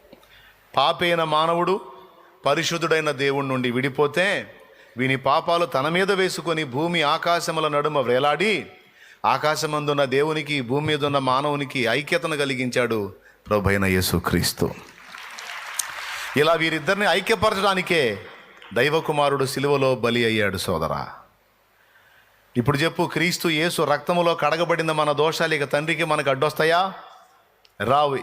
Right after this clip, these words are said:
అవి ఏమైనాయి? యేసు మోసుకొని పోయాడు. అదే లోక పాపములను మోసుకొని పోయిన దేవుని గొర్రెపిల్ల.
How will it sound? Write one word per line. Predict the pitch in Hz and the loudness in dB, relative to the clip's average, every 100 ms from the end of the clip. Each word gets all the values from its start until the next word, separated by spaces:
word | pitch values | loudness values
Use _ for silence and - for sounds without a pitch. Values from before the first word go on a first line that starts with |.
| - | -2
అవి | 127 | 0
ఏమైనాయి? | 135 156 175 185 220 233 - - - | 2 2 2 2 0 0 -6 -18 -8
యేసు | 107 143 139 | -2 0 0
మోసుకొని | 135 127 127 117 117 | 0 0 0 -2 -2
పోయాడు. | 101 107 101 95 | 0 2 2 2
అదే | 131 | 2
లోక | 135 120 135 135 | 4 4 2 0
పాపములను | 127 135 127 131 131 127 | 0 0 0 0 0 0
మోసుకొని | 120 127 127 127 120 | 0 -2 0 2 2
పోయిన | 117 110 107 | 2 2 2
దేవుని | 95 120 135 156 214 180 - - - - - _ _ - 95 | 2 4 4 2 0 -2 -10 -20 -20 -20 -20 _ _ -8 0
గొర్రెపిల్ల. | 107 95 107 - 80 71 | 0 0 -2 -4 -4 -4